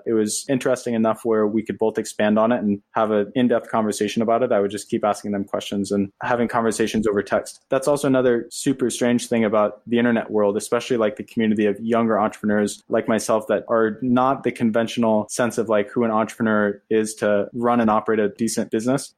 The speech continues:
is, like, I'm totally used to having conversations over Messenger and, like, Slack. Like, that's almost my normal. I have so few phone calls that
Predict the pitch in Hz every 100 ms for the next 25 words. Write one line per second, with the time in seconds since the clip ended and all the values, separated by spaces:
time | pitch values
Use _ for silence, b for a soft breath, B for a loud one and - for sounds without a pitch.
0 | - 113 120 110 139 139 135 135 135 117
1 | 117 - 113 107 107 104 107 104 107 104
2 | 104 104 101 104 - 107 104 104 98 92
3 | - 110 107 - 98 - B B 120 120
4 | 131 123 120 107 107 110 120 135 _ -
5 | 117 123 - 123 123 135 123 - 113 110
6 | 120 131 131 117 104